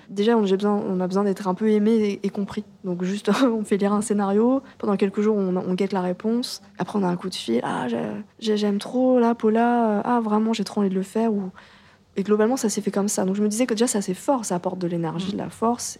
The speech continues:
Et on se retrouve, on sait que déjà, les gens, euh, peu importe si on sait comment ils travaillent, finalement, on sait qu'on, on sait, on a la, la couleur du personnage en tête, on sait qu'on se comprend ou pas, et on y va, quoi. Donc ça s'est fait comme ça,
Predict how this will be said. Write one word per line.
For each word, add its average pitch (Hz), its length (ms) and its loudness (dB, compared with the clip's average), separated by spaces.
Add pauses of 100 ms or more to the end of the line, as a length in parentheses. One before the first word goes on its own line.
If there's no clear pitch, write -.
Et 180 60 -2
on 175 100 -2
se - 80 -10
retrouve, 233 320 -4
on 202 80 0
sait 208 140 -4
que 208 60 -12
déjà, 190 260 0
les 190 140 2
gens, 208 300 0
euh, 160 120 0 (460)
peu - 120 -2
importe 208 380 0
si - 120 -6
on 190 60 -4
sait 202 120 -2
comment 196 200 -2
ils 175 60 0
travaillent, 214 420 2
finalement, 196 360 0
on 208 60 0
sait 214 160 -4
qu'on, 175 280 -6 (320)
on 196 40 -4
sait, - 140 -8
on 202 80 0
a 185 80 0
la, 180 240 -2
la 180 120 -4
couleur 226 360 0
du 202 120 -4
personnage 190 460 -4
en 180 100 -4
tête, 240 360 -2 (760)
on 190 60 -4
sait 233 260 0
qu'on 226 120 -2
se - 80 -6
comprend 214 500 -2
ou 190 60 -6
pas, 226 380 2
et 170 480 0
on 190 160 2
y 226 80 4
va, 202 160 2
quoi. - 260 -12
Donc 185 100 -4
ça 180 100 -6
s'est 180 120 -8
fait 180 140 -10
comme 156 180 -14
ça, 208 200 -14